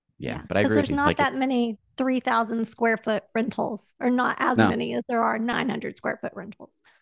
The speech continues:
Speaker 1: Hundred percent. Yeah,
Speaker 2: Yep.
Speaker 1: I
Speaker 2: Mm.
Speaker 1: agree. They need to put, like, the, um, yeah, I don't know. What would be, I don't know if there's any mass way to, that'd be applicable to, like, the whole United States, what third metric to throw in there.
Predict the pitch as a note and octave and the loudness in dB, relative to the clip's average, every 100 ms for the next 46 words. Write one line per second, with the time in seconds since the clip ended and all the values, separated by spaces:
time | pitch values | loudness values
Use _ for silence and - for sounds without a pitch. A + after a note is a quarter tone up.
0 | _ _ F#2+ D2+ - - _ _ _ _ | _ _ -8 -8 -12 -16 _ _ _ _
1 | - - C#4 - _ _ _ - - B3 | -20 -16 -16 -18 _ _ _ -18 -14 -12
2 | A3 - _ - G2+ G2+ G2+ F2 E2 D#2 | -12 -16 _ -8 -4 -4 -4 -6 -6 -10
3 | - - D2 D2+ D2+ D2+ _ _ _ _ | -12 -12 -10 -8 -10 -14 _ _ _ _
4 | _ _ _ _ _ - E3 - C#2+ - | _ _ _ _ _ -14 -12 -12 -14 -14
5 | - - - C#2+ G2+ G#2 F#2+ F#2+ F2+ - | -12 -12 -12 -8 2 2 2 -2 -2 -8
6 | _ _ _ _ _ - F#2 A#2 G2+ F2 | _ _ _ _ _ -12 -4 -2 0 0
7 | E2+ - F#2 F2+ E2 E2 E2 E2+ E2+ - | 0 -2 0 2 0 0 0 0 0 -2
8 | E2+ E2 D#2+ - - D#2+ D#2+ - _ _ | 0 -2 -4 -8 -8 -8 -10 -16 _ _
9 | _ _ - F#2 F2+ E2+ - F2+ F2 E2 | _ _ 0 2 4 0 0 -2 -2 -2
10 | E2+ D#2+ D#2+ F2 E2 D#2 D#2 - D2+ D2+ | 0 -2 0 0 0 -2 -4 -2 -2 -2
11 | - F2 E2+ D#2+ _ - - D#2 D#2 D#2+ | -6 -2 -2 -2 _ -10 -4 -2 -4 -12
12 | _ _ - - D#2 - - _ _ _ | _ _ -10 -6 -6 -6 -14 _ _ _
13 | _ _ _ E2+ - C#2+ C#2+ D#2 D#2+ | _ _ _ -14 -10 -8 -6 -8 -12